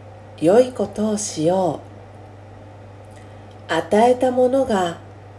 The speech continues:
返ってくる。この法則を思い出しましょう。少しでも良いことが返ってくるように、まず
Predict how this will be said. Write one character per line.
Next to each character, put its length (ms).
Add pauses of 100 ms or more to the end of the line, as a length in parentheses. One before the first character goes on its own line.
返 320
っ 40
て 240
く 220
る。 160 (1500)
こ 200
の 160
法 280
則 480
を 220 (640)
思 360
い 60
出 140
し 180
ま 140
し 180
ょ 220
う。 40 (2000)
少 280
し 180
で 140
も 340 (460)
良 180
い 80
こ 160
と 160
が 160
返 220
っ 40
て 200
く 160
る 160
よ 220
う 20
に、 260 (920)
ま 200
ず 400